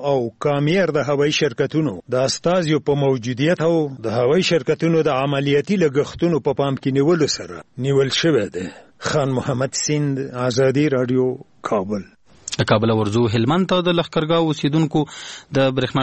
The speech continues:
Speaker 2: شرکت پر ضد لاریون وکړ. د لښکرګاه ښار سلګونه اوسیدونکو چې د برېښنا شرکت په ضد شو-، په ضد یې نن شعارونه ورکول، د برېښنا شرکت د عمومي رئیس د استعفا غوښتنه وکړه. دوه اونۍ کېږي چې په لښکرګاه کې سلګونه کسانو د برېښنا د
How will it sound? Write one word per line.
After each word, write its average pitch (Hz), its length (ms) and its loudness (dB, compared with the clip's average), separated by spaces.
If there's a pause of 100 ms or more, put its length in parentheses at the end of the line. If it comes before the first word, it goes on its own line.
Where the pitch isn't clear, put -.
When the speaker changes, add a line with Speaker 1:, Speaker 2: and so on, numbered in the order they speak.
Speaker 2:
شرکت 117 340 -4
پر 107 120 0 (100)
ضد 113 300 -4 (140)
لاریون 101 320 0
وکړ. 85 420 -6
د 113 100 2
لښکرګاه 120 440 0
ښار 123 260 0
سلګونه 135 360 2
اوسیدونکو 185 460 0
چې 165 160 -6
د 143 100 -2
برېښنا 135 300 -2
شرکت 131 320 -2
په 123 100 0
ضد 127 140 0
شو-، 120 420 -2
په 117 140 0
ضد 139 160 -2
یې 131 160 2
نن 139 160 2
شعارونه 135 320 2
ورکول، 170 400 0 (420)
د 175 280 2
برېښنا 170 320 0
شرکت 156 280 -2
د 139 140 0
عمومي 120 280 4 (100)
رئیس 135 240 0
د - 100 0
استعفا 107 380 -4
غوښتنه 92 320 -4 (100)
وکړه. - 220 -6 (580)
دوه 220 160 4
اونۍ 240 240 4
کېږي 220 240 0
چې 202 160 0
په 160 100 -2
لښکرګاه 131 400 -2
کې - 160 -6
سلګونه 131 260 0 (100)
کسانو 127 280 0
د 110 120 -2
برېښنا 113 280 -2
د 107 60 -2